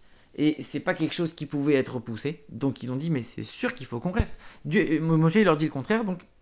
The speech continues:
ils ont écouté Moshe. Mais ils étaient un peu frustrés intellectuellement, ils ont dit, mais on comprend pas comment ça marche.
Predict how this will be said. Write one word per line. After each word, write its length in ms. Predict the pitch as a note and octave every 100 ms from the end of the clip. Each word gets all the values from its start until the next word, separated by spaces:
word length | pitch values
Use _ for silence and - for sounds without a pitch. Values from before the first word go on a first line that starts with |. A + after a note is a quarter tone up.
| _
ils 220 | - E3+
ont 60 | A#3+
écouté 300 | A3+ A#3+ E4
Moshe. 240 | C#4 A3 D#3+ - - - - - E3
Mais 120 | G3
ils 60 | G3
étaient 140 | A3
un 80 | G#3
peu 140 | B3
frustrés 440 | A#3+ - G#3+ - C4
intellectuellement, 600 | A#3 G#3+ G3 G3+ G#3 G3
ils 80 |
ont 60 | D#3
dit, 100 | F#3
mais 200 | D#3+ - - -
on 80 | D#3+
comprend 220 | E3 E3+
pas 120 | A#3+
comment 200 | D#3+ D3+
ça 120 | C#3+
marche. 240 | A#2+ A2